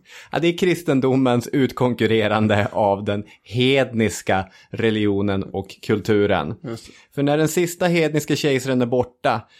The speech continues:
Speaker 1: då är det väl full fart rakt fram. Ja,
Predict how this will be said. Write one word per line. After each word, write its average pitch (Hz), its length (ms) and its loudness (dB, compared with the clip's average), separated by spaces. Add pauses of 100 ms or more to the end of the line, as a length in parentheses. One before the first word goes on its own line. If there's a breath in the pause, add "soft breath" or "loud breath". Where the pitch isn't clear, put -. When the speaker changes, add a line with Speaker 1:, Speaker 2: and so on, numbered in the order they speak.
(240 loud breath)
Speaker 1:
då 135 160 0
är 139 60 2
det 143 60 2
väl 139 160 0
full 139 380 0
fart 120 360 0
rakt 120 300 0
fram. 107 400 0 (120)
Ja, 117 500 0